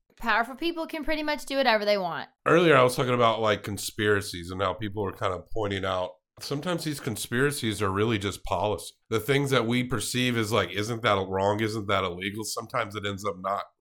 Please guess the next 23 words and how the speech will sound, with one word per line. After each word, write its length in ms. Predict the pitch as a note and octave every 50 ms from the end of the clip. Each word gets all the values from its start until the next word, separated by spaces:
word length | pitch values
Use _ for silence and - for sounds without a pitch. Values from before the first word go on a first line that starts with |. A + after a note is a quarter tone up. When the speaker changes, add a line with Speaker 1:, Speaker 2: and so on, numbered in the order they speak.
| _ F#2
Speaker 2:
really 280 | F#2+ G2 G2 F#2+ F2
being 580 | E2 D#2 D#2 F2 F#2 A2 C3 G#2 D#2 D2+ D2+ - _ _ -
illegal. 380 | E2+ E2+ F#2 A#2+ - - - _ _ _ _ -
Speaker 1:
Mm-hmm. 440 | F#3+ G3+ G3 F#3+ F#3 F3+ F3 F3 F3+
Speaker 2:
Like 180 | G#2+ F#2 F2 -
talking 480 | - G#2+ F#2 F2+ - - G2 E2+ E2 D#2+
to 220 | - G2+ F#2 E2+
Russian 460 | E2 E2 F2+ E2+ E2 - - F2+ E2
ol-, 320 | E2 D#2+ E2+ E2+ E2 E2 - -
oligarchs. 600 | E2+ E2+ E2+ E2 D#2+ E2+ D#2+ E2 D#2+ - - -
Like, 220 | F2 E2+ D#2 _ _ _ _ _ _ _
a 20 | D#2
lot 180 | D#2+ G2+ C#3
of 120 | D#3 D3 -
politicians 640 | C3 A2 G2+ F#2+ - - F#2+ - F#2+ F2 E2 E2 E2+
do 180 | A#2+ E3 D#3+
that. 220 | F#2+ E2 D2+ - - _ _ _ _ _ _ _ _
The 60 | A2 G#2+
problem 380 | A2 D#3+ E3+ F3 D#3 B2+ A2
is 320 | G2+ F#2+ F#2+ F2+ F2+ - _ _ _ _ _ _ _
that 120 | A2 G#2
it's 180 | G2+ G2 - -
not 360 | A2 G#2 G2 F#2 E2+ D#2+ -